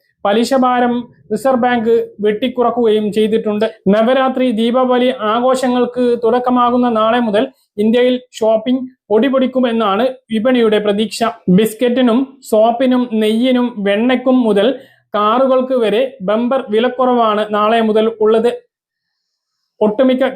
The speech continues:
കമ്പനികളും ജി എസ് ടി ഇളവിന് പുറമെ ഉത്സവകാലം പ്രമാണിച്ച് വൻ ഡിസ്കൗണ്ട് ഓഫറുകളും പ്രഖ്യാപിച്ചിട്ടുണ്ട്. എഴുന്നൂറോളം ഉൽപ്പന്ന പാക്കുകളുടെ വിലയാണ്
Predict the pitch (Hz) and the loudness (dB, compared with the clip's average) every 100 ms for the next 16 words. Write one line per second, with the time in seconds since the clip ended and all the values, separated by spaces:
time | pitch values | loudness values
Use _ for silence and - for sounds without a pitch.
0 | - 220 233 262 240 240 220 185 214 247 | -2 0 2 2 2 0 -2 -4 -2 -2
1 | 247 262 - 220 247 254 247 220 208 214 | -2 -6 -2 0 2 2 0 0 0 0
2 | 262 - - 208 233 269 269 262 247 247 | -4 -8 -4 -2 0 2 2 2 0 0
3 | 247 240 233 247 240 202 190 247 247 202 | 0 0 -2 0 0 -2 -2 -4 -2 -2
4 | 233 254 185 208 214 - 269 262 254 254 | -2 -2 -2 -4 -4 0 2 2 0 -2
5 | 196 220 247 269 247 233 214 202 208 226 | 0 0 2 0 0 0 -2 -4 -4 -2
6 | 220 226 220 202 208 226 254 269 277 262 | -2 -4 -6 -6 0 0 0 0 0 0
7 | 240 262 254 220 226 220 254 262 254 - | 0 -4 -6 -4 -4 -2 -2 -2 -6 -10
8 | - 220 233 233 254 254 226 214 240 - | -6 -2 -2 -2 0 2 2 0 0 -2
9 | 202 233 254 233 208 254 | -2 2 2 0 0 -2